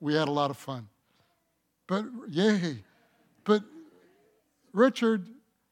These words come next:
he was always in the back, making sure everybody's okay. If anybody needed anything, he'd run, make it happen. I'd just say one word out of ten words. After the first word, "I'll do it." You know?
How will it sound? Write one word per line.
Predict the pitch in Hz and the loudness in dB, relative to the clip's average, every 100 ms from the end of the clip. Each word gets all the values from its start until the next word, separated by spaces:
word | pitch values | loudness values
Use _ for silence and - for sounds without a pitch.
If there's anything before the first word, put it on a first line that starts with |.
| _ _ | _ _
he | 196 | 4
was | 208 170 | 4 2
always | - 160 185 196 196 - | -2 0 2 2 -2 -6
in | 190 | -4
the | 196 | -2
back, | 165 160 165 - _ _ _ _ _ _ _ _ _ _ _ _ _ _ _ | 2 2 0 -6 _ _ _ _ _ _ _ _ _ _ _ _ _ _ _
making | 147 151 156 | -18 -14 -12
sure | - 160 | -6 -4
everybody's | 156 156 143 | -2 -2 -4
okay. | 151 - 135 135 _ _ _ _ _ _ _ _ | -8 -6 -6 -6 _ _ _ _ _ _ _ _
If | 156 | -2
anybody | 170 190 190 | 2 2 4
needed | 196 | 2
anything, | 185 170 175 | 0 -2 -2
he'd | 165 131 | -2 -4
run, | 143 156 165 | -2 -2 -2
make | 160 160 | -4 -4
it | 170 | -4
happen. | 143 143 135 147 135 _ _ _ _ _ | -4 -4 -6 -14 -18 _ _ _ _ _
I'd | 185 240 196 | 2 2 2
just | 226 - | -2 -2
say | - 226 214 208 220 - | 2 4 6 4 0 -10
one | 156 190 240 202 | -4 0 2 2
word | 185 233 220 170 160 - | 4 4 4 0 -4 -6
out | 165 175 | -6 -6
of | 143 | -8
ten | - 208 208 | -6 -4 -2
words. | 165 160 147 - _ _ | -4 -6 -8 -18 _ _
After | 190 180 202 | -4 -2 -4
the | |
first | 170 190 - | -2 -4 -4
word, | 190 185 - - | -2 -4 -4 0
"I'll | 285 | 6
do | 269 | 8
it." | 262 - _ _ _ _ _ _ _ _ _ _ _ _ _ _ | 8 4 _ _ _ _ _ _ _ _ _ _ _ _ _ _
You | 185 | -6
know? | 170 185 | -4 -6